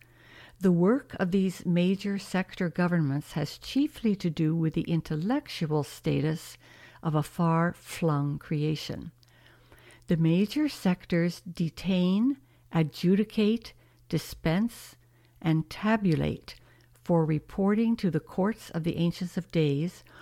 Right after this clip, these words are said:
all matters of super-universe importance of a routine and administrative nature, which are not immediately concerned with the spiritual administration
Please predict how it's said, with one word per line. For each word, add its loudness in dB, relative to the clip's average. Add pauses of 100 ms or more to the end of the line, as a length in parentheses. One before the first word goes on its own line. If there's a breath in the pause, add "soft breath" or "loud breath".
(280 loud breath)
all 4
matters 2
of -4
super-universe 0
importance -2
of -4
a 2
routine 0 (380 loud breath)
and 2
administrative 0
nature, -2 (520 loud breath)
which -2
are 0
not 0
immediately 0
concerned -2
with -2
the -4
spiritual -2
administration -2